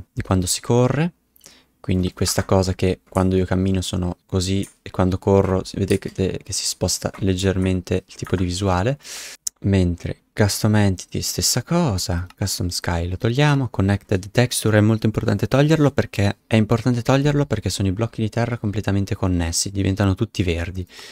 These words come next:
Custom font lo possiamo togliere, better grass anche e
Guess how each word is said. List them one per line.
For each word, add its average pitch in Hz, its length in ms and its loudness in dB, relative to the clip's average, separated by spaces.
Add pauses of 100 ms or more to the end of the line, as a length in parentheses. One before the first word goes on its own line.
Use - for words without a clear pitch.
(180)
Custom 95 380 -2
font 92 300 0
lo 98 100 -6
possiamo 98 280 -4
togliere, 165 460 0
better 92 400 -6
grass 90 420 -4
anche 143 540 -4
e 120 220 -2